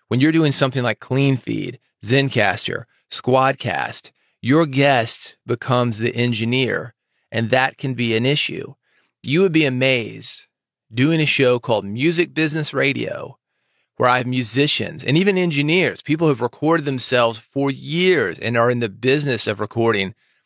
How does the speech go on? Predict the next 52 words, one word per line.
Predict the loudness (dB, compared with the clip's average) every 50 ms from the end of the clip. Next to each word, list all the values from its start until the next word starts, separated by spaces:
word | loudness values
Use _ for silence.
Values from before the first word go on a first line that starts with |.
| _ _ _ _ _ _ -4
but | 0 0
they've | 0 2
never | 2 2 2 2 2 2
done | 2 2 0
a | 0
recording | -2 -4 -2 0 0 2 2 0
from | -2 -2 -2 0 0
their | 0 -2
homes. | -2 -2 -2 0 0 0 -2 -4 -8 -14 -18 -20 -20 _ _ _ _ _ _ _ _ _ _ _ _ _ _ _ _ _ _ _ _ -6 -2
Podcasters, | 0 0 0 0 0 0 0 0 0 -4 -4
we | -4 -4 -4
take | -2 0 -2 -2 0
this | -2 -4 -2
for | -2 -4
granted. | -2 0 0 2 2 0 -2 -4 -8
We | -8 -6 -2 -2 0 2 2
know | 4 4 4 2
how | 2 2 2 2
to | 0 0
do | -2 -2 -2 -2
this. | -2 -2 -4 -6 -8 -8 -6
A | -4
lot | 0 2 2 4 4 2 0
of | -2
people | -6 -8 -8 -8 -10 -6
don't. | -2 0 0 0 0 -2 -4 -8 _ _ _ _ _ _ _ -10
And | -8 -6
because | -2 0 2 2 2 2
of | 0
that, | 0 2 2 2 0 -2 -4
you'll | -2 -2
have | -2 -2
people, | -2 -2 0 0 -2 0
"Well, | 0 0 2 2 4 4
I | 2
don't | 0 -2 -6
need | -8 -10 -10
to | -10
use | -8 -8
a | -4 -2
microphone. | 0 0 0 -2 -2 -2 0 0 0 -2
The | -4 -6 -6
computer's | -8 -6 -2 -2 0 0 0
got | 0 0 -2 0
a |
built-in | 0 0 0 0 0 0
microphone, | 2 2 0 0 -2 -4 -6 -6 -4 -6 -4 -4 0
or | 0
I'll | 2 0
just | 0 -2 -6
use | -4 -2
my | 0 -2 -2